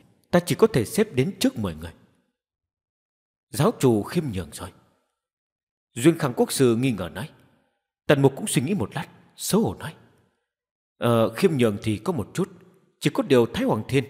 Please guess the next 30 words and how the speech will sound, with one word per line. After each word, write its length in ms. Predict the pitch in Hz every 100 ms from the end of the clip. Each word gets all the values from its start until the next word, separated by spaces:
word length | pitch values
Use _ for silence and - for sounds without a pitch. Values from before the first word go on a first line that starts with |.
| - - -
có 100 | 151
rất 220 | - 131
nhiều 140 | 110 -
thần 140 | 117 101
thông 160 | 151 135
giả 200 | 117 82
nắm 220 | 95 147
giữ 100 | 214 -
thân 160 | 139 -
thể 160 | 101
thiếu 200 | - 196
niên 240 | 165 110 -
chân 180 | 135 -
thần, 120 | 92 _ _ _ _ _ -
tốc 160 | 233
độ 140 | - -
nhanh 160 | 107 101
hơn 120 | 95 -
ta, 180 | 95 - _ _ _ -
lực 160 | 147 135
lượng 280 | 147 -
mạnh 120 | 131 110
hơn 160 | 143
ta, 240 | 135 113 - - _ _ _
ứng 200 | 151 180
biến, 380 | 143 131 262 - -
uy 100 | 170
lực 140 | 113 -
thần 160 | 104 -
thông, 140 | 123